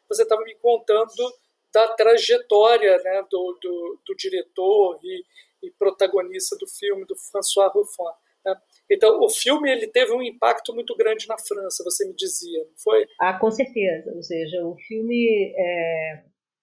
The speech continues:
Speaker 2: o François Ruffin é... é um jornalista, mas ele jamais se adaptou realmente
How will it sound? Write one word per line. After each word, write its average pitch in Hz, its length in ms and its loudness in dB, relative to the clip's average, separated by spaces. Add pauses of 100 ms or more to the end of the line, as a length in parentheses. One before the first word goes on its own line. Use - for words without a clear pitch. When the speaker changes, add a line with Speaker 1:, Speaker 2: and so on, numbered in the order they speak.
(720)
Speaker 2:
o 196 60 -20
François 277 380 2
Ruffin 247 720 -8 (140)
é... 180 1000 -8 (500)
é 185 80 -8
um 190 120 -8
jornalista, 226 840 -6 (840)
mas 220 400 2
ele 262 160 -12
jamais 262 440 -8
se 285 80 -6
adaptou 269 680 -8
realmente 226 1080 -10